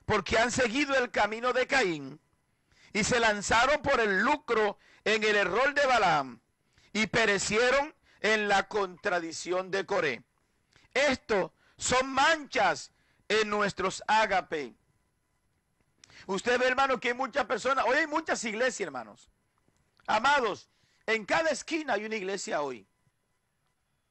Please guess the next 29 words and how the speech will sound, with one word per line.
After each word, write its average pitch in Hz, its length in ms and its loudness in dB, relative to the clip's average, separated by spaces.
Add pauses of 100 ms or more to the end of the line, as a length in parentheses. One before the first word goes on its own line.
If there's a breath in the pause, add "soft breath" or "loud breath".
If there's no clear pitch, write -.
(320)
Y 247 380 0
muchas 294 480 -2
de 262 100 0
esas 254 200 -2
personas, 226 480 -2
muchas 240 640 -2 (340)
de 160 200 -4
esas 240 220 0
personas, 220 500 0 (120)
hombres 330 280 -2
o 233 80 -4
mujeres, 190 520 -4 (420 soft breath)
que 220 120 -2
están 262 260 0
de 294 100 0
que 277 140 -2
predicando 226 500 -2
este 254 160 -2
evangelio, 214 680 -2 (400)
son 262 340 -2
manchas, 254 640 0
hermano. 160 460 -4 (440 soft breath)
Cuando 226 240 4
dice 254 200 -2
que 240 120 0
son 254 240 -2
manchas 269 600 2
en 208 140 -4
nuestras, 185 500 -8